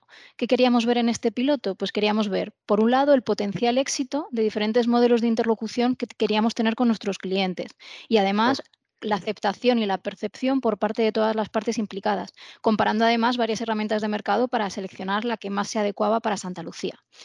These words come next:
Speaker 2: Ujú.
Speaker 1: Eh, el éxito que obtuvimos en todo este piloto, en la teleperitación realizada entre peritos y clientes, fue muy bueno. Obtuvimos unos datos de éxito elevados, sobre todo en la gestión de siniestros de hogar, sobre todo en atmosféricos,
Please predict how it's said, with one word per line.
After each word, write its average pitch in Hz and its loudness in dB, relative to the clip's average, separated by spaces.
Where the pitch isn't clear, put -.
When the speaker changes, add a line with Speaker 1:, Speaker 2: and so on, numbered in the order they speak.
Speaker 2:
Ujú. 139 -4
Speaker 1:
Eh, 208 2
el 226 2
éxito 254 2
que 262 0
obtuvimos 254 2
en 196 -4
todo 208 2
este 226 0
piloto, 247 0
en 220 -2
la 202 0
teleperitación 202 -2
realizada 226 0
entre 196 -2
peritos 214 0
y 233 0
clientes, 262 2
fue 233 2
muy 202 4
bueno. 185 0
Obtuvimos 226 2
unos 240 4
datos 233 4
de 233 4
éxito 220 0
elevados, 254 4
sobre 214 0
todo 226 4
en 247 2
la 233 -2
gestión 233 -2
de 226 0
siniestros 226 0
de 233 6
hogar, 277 0
sobre 220 0
todo 226 6
en 208 2
atmosféricos, 294 0